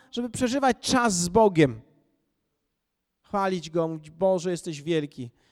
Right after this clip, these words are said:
jesteś moim Ojcem, jesteś w niebie, ale jesteś razem ze mną.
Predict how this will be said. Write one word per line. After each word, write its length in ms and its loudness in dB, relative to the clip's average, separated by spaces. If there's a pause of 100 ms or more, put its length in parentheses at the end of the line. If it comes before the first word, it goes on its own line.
jesteś 200 -6
moim 220 -2
Ojcem, 460 -2 (520)
jesteś 280 -8
w 80 -6
niebie, 440 2 (460)
ale 200 2
jesteś 220 -2
razem 280 -2
ze 180 2
mną. 320 -4